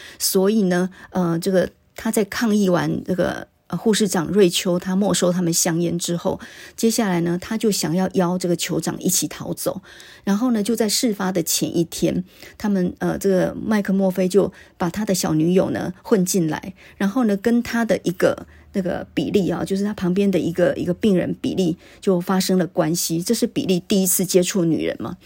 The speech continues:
然后一直到天亮，他们来不及逃走，就被逮个正着。这个时候呢，护理长瑞秋呢，就严-，严词的谴责这个比利啊，就跟他说：“我要告诉你的妈妈。”然后比利非常害怕他妈妈知道嘛，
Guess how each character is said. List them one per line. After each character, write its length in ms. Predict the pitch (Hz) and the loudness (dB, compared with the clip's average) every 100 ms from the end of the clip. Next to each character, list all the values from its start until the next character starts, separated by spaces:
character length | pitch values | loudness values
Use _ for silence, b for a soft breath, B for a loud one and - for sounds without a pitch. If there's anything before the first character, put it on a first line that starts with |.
| B | B
然 100 | - | -10
后 240 | 226 269 294 | -4 0 0
一 80 | 285 | 0
直 160 | 220 | 0
到 180 | 214 214 | 0 -2
天 300 | 202 214 214 | -2 0 2
亮， 240 | 220 180 180 B | 2 2 -4 B
他 120 | - | 2
们 100 | 254 | 2
来 160 | 220 180 | 4 2
不 100 | 226 | 2
及 160 | 208 180 | 0 -2
逃 260 | - - | -2 -2
走， 240 | 180 - 180 | 0 0 4
就 140 | 214 | 4
被 140 | 196 | 4
逮 180 | 175 - | 2 -2
个 120 | - | -2
正 280 | 175 240 175 | -2 2 2
着。 320 | 165 - - - B B | 0 -4 -6 -12 B B
这 120 | 294 | 4
个 100 | 240 | 4
时 160 | 196 185 | 2 -2
候 220 | 226 196 | 0 2
呢， 220 | 180 175 B B _ _ b b | 2 0 B B _ _ b b
护 180 | - 285 | -2 0
理 140 | 233 | 0
长 200 | 240 190 | 0 0
瑞 200 | 175 226 | 4 2
秋 240 | 185 - 202 | 2 -2 0
呢， 160 | 190 | 0
就 180 | 190 226 | 2 0
严-， 260 | - 185 220 - _ | 2 2 2 -4 _
严 200 | 196 202 | 2 2
词 240 | 240 - 180 | 2 0 2
的 160 | 185 | 2
谴 340 | 180 - 190 135 | 2 4 4 2
责 240 | - 170 | 0 0
这 120 | 185 | 4
个 80 | 196 | 2
比 240 | 180 156 | 2 -2
利 160 | - 190 | 0 0
啊， 160 | 190 180 | -2 -2
就 100 | 226 | -2
跟 140 | 220 | 0
他 120 | 214 214 | 0 0
说 260 | - 202 202 B B | 4 4 2 B B
：“我 140 | 185 | 2
要 120 | 240 | 2
告 220 | - 285 | 2 0
诉 180 | 240 262 | 2 4
你 140 | 202 143 | 4 4
的 100 | 170 | 4
妈 240 | 180 175 | 2 4
妈。” 160 | 180 165 | 2 0
然 100 | 208 | -2
后 120 | 294 | -2
比 180 | - - | -2 0
利 100 | 233 | 0
非 180 | 202 220 | 0 -2
常 80 | 185 | -2
害 220 | 180 190 | 0 0
怕 160 | 190 | 0
他 160 | 180 185 | -4 0
妈 140 | 180 | 0
妈 120 | 170 170 | 0 -2
知 200 | - 165 | -4 -4
道 200 | 175 160 | -2 -2
嘛， 140 | - | -6